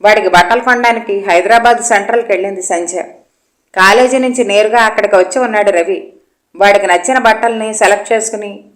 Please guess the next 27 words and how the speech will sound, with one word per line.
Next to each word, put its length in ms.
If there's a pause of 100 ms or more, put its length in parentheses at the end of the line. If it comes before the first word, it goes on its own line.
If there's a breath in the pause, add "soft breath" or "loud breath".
ట్రయల్ 360
రూమ్లోకి 320
వెళ్ళాడు. 320 (600)
ఇంతలో 320
అక్కడికి 260
వచ్చిన 240
చక్రవర్తిని 680
చూసి 480
సంధ్య 380
నిటారుగా 460
అయింది. 380 (600)
ప్రమీల 720
అతని 240
భర్త 300
క్యాంపుకి 460
వెళ్ళాడని, 680
నాలుగు 340
రోజుల 300
దాకా 300
రాడని 580 (440)
క్రితం 340
రాత్రే 380
చెప్పింది. 540 (580)
ఆమె 240
ఆశ్చర్యానికి 680
కారణం 400
అదే. 420